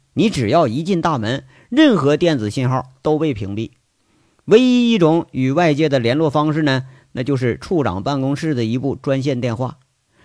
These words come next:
而这部电话啊，你每打一个电话都得要录音。在全省地市公安局长专项工作会议开展，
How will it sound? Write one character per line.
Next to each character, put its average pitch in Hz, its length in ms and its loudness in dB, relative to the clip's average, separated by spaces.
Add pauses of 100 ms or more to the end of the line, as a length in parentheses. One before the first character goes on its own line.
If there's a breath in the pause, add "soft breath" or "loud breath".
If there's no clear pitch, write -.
(120 soft breath)
而 156 220 4
这 196 260 4
部 170 200 0
电 110 200 0
话 107 140 0
啊， 95 320 -4 (220 soft breath)
你 202 180 4
每 214 300 4
打 117 260 2
一 139 240 -2
个 226 160 6
电 165 200 4
话 151 180 4
都 175 200 0
得 131 140 0
要 151 160 4
录 160 180 2
音。 139 300 0 (400)
在 208 200 4
全 196 400 0
省 131 420 -2 (120)
地 196 300 2
市 196 420 -4
公 170 180 0
安 170 160 2
局 143 140 0
长 117 240 -2
专 156 300 0
项 147 300 0
工 147 220 -4
作 151 280 0
会 156 180 -2
议 143 140 0
开 147 280 -2
展， 139 320 -2